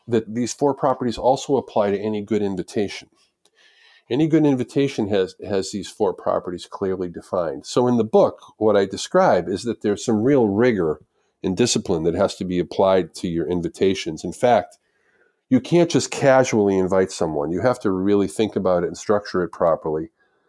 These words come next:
unlike delegations, which you can just throw at people, you know. So it sounds clinical, but it's, it's actually very simple, right? Like, you know, I could invite you to dinner now, and I could, I could, uh, uh, satisfy all four of these properties. You want me to take a shot at that?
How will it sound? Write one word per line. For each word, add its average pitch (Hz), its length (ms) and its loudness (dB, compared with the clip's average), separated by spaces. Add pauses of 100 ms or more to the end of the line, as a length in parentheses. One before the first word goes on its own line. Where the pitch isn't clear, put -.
(200)
unlike 131 380 4
delegations, 101 720 4
which 90 200 0
you 98 80 0
can 87 160 -4
just 90 320 -2
throw 95 260 4
at 80 100 -2
people, 69 400 -4 (260)
you 87 100 -4
know. 80 180 -4 (1040)
So 127 460 4
it 135 120 0
sounds 180 340 4
clinical, 208 640 4 (400)
but 135 140 4
it's, 127 200 0
it's 131 160 -2
actually 135 360 2
very 127 240 2
simple, 131 640 0
right? 104 320 2
Like, 101 320 -2 (180)
you 113 80 -2
know, 104 140 2
I 110 120 2
could 127 160 -4
invite 110 320 0
you 107 120 0
to 98 80 -4
dinner 120 320 0
now, 95 400 2
and 95 140 0
I 95 100 0
could, 95 280 -8 (120)
I 98 80 0
could, 98 260 -8 (180)
uh, 98 260 -8
uh, 92 40 -4
satisfy 101 600 0
all 90 160 2
four 92 280 0
of 90 60 -4
these 90 140 -12
properties. 92 680 -4
You 92 60 -10
want 98 140 -6
me 107 60 -6
to 104 60 -10
take 104 180 -12
a 104 60 -10
shot 107 260 -6
at 113 100 -12
that? 123 160 -12